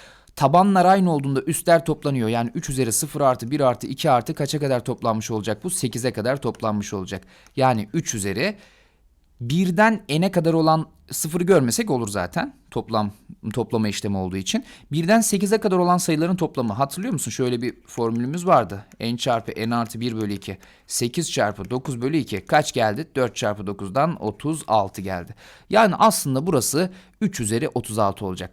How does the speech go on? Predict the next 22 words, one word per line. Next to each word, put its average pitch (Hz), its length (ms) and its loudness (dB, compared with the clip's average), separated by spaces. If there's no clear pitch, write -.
Bu 262 80 -2
ne 330 60 0
anlama 120 380 2
geliyor? 101 380 -4
Bu 175 80 -2
şu 147 180 -4
anlama 98 340 -2
geliyor. 90 280 -10
Yani 180 300 2
bunların 196 420 2
hepsi 208 680 0
çarpıldığında 131 720 -2
üç 143 260 -6
üzeri 117 160 -2
otuz 107 260 -2
altı. 98 340 -2
Ben 247 220 6
bunları 277 260 0
öyle 220 260 8
bir 254 80 0
paylaştırmalıyım 180 920 4
ki 113 220 0